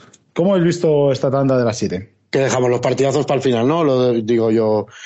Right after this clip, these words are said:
Speaker 2: el de Cowboys y el de Lions, que fueran los más chulos, los dejamos para lo último.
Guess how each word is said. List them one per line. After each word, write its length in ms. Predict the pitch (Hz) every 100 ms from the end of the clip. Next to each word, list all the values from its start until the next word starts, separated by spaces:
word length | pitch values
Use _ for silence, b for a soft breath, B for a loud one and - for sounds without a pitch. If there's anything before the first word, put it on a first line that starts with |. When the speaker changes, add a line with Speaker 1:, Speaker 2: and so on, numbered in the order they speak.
| B
Speaker 2:
el 100 | 117
de 80 | 113
Cowboys 500 | 117 143 135 139 127
y 40 | 135
el 80 |
de 60 | 123
Lions, 400 | 131 160 190 202
que 80 | 131
fueran 260 | 110 123
los 100 | 120
más 160 | 113 113
chulos, 440 | - 160 185 196 b b b -
los 140 | 107
dejamos 300 | 107 107 120
para 180 | 120 120
lo 80 | 120
último. 360 | 139 180 202